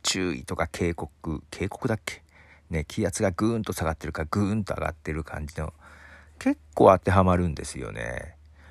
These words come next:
昔はそんなことないと思ったんだけどな。なんか意識しだすと、すごく気圧に左右されているなと思って。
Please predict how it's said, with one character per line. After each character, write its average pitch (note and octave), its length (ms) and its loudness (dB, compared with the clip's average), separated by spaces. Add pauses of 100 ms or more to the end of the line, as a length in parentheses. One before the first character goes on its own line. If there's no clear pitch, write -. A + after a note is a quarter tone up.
(140)
昔 B2 600 -4
は A#3+ 120 4
そ A3 180 0
ん A3+ 80 4
な A#3 120 2
こ A3+ 120 -2
と - 80 -4
な A2+ 220 4
い C#3 80 0
と - 100 -4
思 D#2+ 140 -2
っ - 40 -6
た - 180 -6
ん D2 80 -4
だ C#2 120 -4
け C#2+ 60 -6
ど C#2 100 -4
な。 C#2+ 380 -4 (920)
な C#3+ 60 -4
ん - 20 -6
か - 160 -2
意 F#3 100 0
識 - 240 -4
し - 160 -4
だ F#2 100 4
す - 120 -8
と、 - 260 -10 (120)
す - 160 -6
ご A2+ 120 0
く - 260 -4
気 G2+ 200 2
圧 G#2 220 0
に G#2 140 2
左 F#2+ 340 0
右 C2+ 120 -4
さ - 180 -2
れ D#2 120 0
て D#2 400 -4 (240)
い D#2 100 -4
る D#2+ 100 -4
な D#2+ 440 -2
と - 80 -12
思 C2 140 -8
っ - 20 -14
て。 - 340 -12